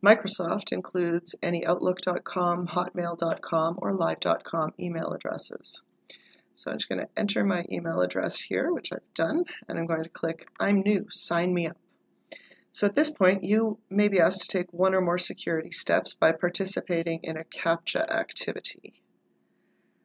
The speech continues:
So I need to select everything that has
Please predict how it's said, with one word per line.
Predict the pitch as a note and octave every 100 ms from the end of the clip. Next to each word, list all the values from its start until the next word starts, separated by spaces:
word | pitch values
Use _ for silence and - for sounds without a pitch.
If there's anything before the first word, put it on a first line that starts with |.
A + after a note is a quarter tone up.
| _ _ _
So | - -
I |
need | - C2+
to | -
select | - - - - - - -
everything | A3 A#3 A3+ A3 G#3+ F#3+ F#3+ F#3+
that | F3+ - -
has | - F2+ -